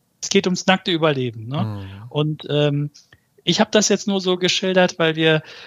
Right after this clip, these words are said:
Speaker 1: weil du meintest, ich möchte da auch irgendwann mal hin und so, ne? Oder hast darüber nachgedacht, also auch damals, äh, zweita-, zweitausendvier, äh, mit dem Tsunami. Äh, also ich kann das irgendwie nachempfinden,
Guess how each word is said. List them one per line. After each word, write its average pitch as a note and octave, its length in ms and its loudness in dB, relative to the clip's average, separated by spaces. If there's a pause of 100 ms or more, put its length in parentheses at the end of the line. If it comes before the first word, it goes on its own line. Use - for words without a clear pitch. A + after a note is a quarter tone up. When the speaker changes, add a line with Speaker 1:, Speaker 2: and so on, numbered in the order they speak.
(100)
Speaker 1:
weil D#3+ 120 -2
du D3+ 80 4
meintest, E3+ 340 2
ich - 160 -12
möchte D#3+ 260 -2
da D#3+ 120 4
auch D#3+ 200 2
irgendwann D#3+ 280 0
mal D3 120 2
hin G#3 240 2
und F#3+ 140 -2
so, F#3 220 2
ne? F3+ 400 0
Oder D3+ 360 4
hast - 220 -2
darüber D3+ 300 6
nachgedacht, E3+ 580 2
also C#3+ 160 -4
auch C#3 100 -4
damals, E3 440 0 (420)
äh, D#3 160 -2 (200)
zweita-, E3 380 0
zweitausendvier, E3+ 920 2
äh, D3+ 240 0
mit D#3+ 160 -4
dem D3+ 220 0
Tsunami. F3+ 760 2 (400)
Äh, D#3 240 4 (380)
also D#3+ 200 2
ich E3 160 2
kann G3 160 2
das G#3+ 200 2
irgendwie E3 160 -4
nachempfinden, D#3+ 960 -2